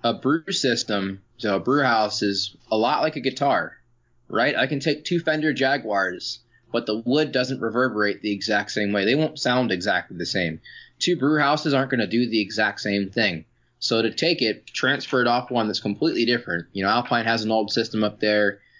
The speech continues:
We've got a brand new, it's state-of-the-art, built for us down at Green Flash. To figure out how to do that, scale it up about five times and quintuple batch it has been a big challenge, and that's something our brewers are doing fantastically with. All the beers are amazing. Um, you know, Nelson,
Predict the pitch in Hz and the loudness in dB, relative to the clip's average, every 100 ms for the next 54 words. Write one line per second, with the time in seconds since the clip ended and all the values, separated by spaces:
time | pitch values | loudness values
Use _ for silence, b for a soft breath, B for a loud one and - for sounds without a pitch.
0 | b _ _ 120 117 120 107 87 123 123 | b _ _ 0 2 0 0 0 2 4
1 | 120 117 117 113 110 101 - - 120 117 | 4 4 4 4 2 -2 -6 -2 0 2
2 | 110 107 - 117 120 - 107 107 - 104 | 2 2 0 -2 0 0 0 0 0 0
3 | 101 104 104 101 104 98 101 101 - - | 0 0 0 0 0 2 0 -2 -8 -14
4 | - - B B - 127 175 160 143 151 | -20 -20 B B -4 0 2 2 2 0
5 | 131 135 113 104 - - 117 143 139 131 | 2 2 2 2 -2 -2 2 2 2 0
6 | 113 113 - 123 113 110 110 110 101 101 | 0 -2 0 0 0 0 0 0 -2 -6
7 | - 107 120 107 98 110 110 98 95 - | -6 -2 -2 -2 0 0 0 -4 -6 -10
8 | b b - 113 120 123 110 117 98 120 | b b -4 -2 0 0 2 0 0 0
9 | 110 92 92 104 107 113 107 104 98 101 | 2 0 -2 -2 0 0 0 0 0 2
10 | 104 101 95 101 98 98 90 95 98 - | 0 0 0 0 0 0 0 0 0 0
11 | - 92 92 110 98 101 101 92 90 85 | -4 -4 0 0 0 0 0 0 -2 0
12 | 95 90 82 85 _ B B B - 87 | 0 0 -4 -10 _ B B B -2 0
13 | 92 78 101 98 110 117 - 113 107 104 | 0 0 2 2 2 2 2 2 0 -2